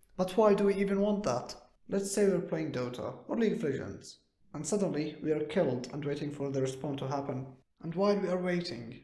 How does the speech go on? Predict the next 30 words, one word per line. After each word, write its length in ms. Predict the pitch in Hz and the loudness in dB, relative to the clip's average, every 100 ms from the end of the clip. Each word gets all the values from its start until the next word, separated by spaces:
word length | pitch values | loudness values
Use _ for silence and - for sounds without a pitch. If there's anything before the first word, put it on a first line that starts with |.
| - | -8
we 80 | 147 | -4
have 180 | 156 | -2
this 220 | 143 156 156 | -2 -4 -4
moment 320 | 151 147 139 | -6 -4 -6
of 140 | 131 | -6
deep 260 | 135 135 135 | -4 -6 -4
thought, 360 | 139 127 - - | -6 -6 -8 -12
similar 300 | - 202 196 | -2 0 0
to 100 | 196 | 0
the 60 | |
ones 200 | 185 180 | -4 -4
we 80 | 170 | -2
have 140 | 170 160 | -2 -2
in 80 | |
the 80 | 151 | -2
bathroom 380 | 143 143 139 123 | 0 -2 -4 -8
while 120 | 117 | -8
showering. 480 | - 123 120 113 - - _ _ _ - | -8 -6 -6 -8 -12 -20 _ _ _ -4
And 340 | 185 170 170 - | -2 0 -2 -4
we 160 | 160 156 | -6 -4
ask 260 | 139 - | -4 -4
ourselves, 720 | 139 135 131 143 131 127 - - _ _ _ _ | -4 -4 -4 -4 -4 -6 -12 -18 _ _ _ _
how 220 | - 196 | 0 0
do 200 | - 175 | 2 0
we 100 | 160 | 0
even 260 | 175 175 151 | -2 -2 -4
interact 380 | 135 131 131 | -4 -6 -8
with 80 | 123 | -8
the 60 | 131 | -8
video? 440 | 127 123 123 117 | -8 -6 -6 -6